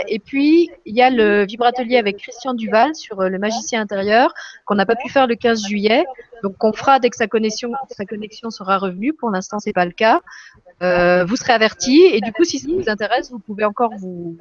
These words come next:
vous inscrire à l'atelier, puisque du coup, celui-là n'a pas été fait, euh, en direct. Et tous les autres, euh, sont tout à fait faisables, euh, en replay pendant vos vacances, euh, ou après. Moi, je vais, je vais faire un break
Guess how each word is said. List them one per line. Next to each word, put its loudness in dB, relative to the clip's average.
vous -8
inscrire -4
à 2
l'atelier, 0
puisque -8
du -4
coup, -4
celui-là 0
n'a 2
pas 2
été -4
fait, 0
euh, 2
en -2
direct. -6
Et -8
tous -12
les 0
autres, -2
euh, 2
sont -8
tout -6
à -2
fait 0
faisables, 0
euh, 6
en 4
replay 0
pendant -2
vos -8
vacances, -12
euh, -10
ou 2
après. 2
Moi, 4
je -4
vais, 2
je -12
vais -4
faire 0
un 2
break 0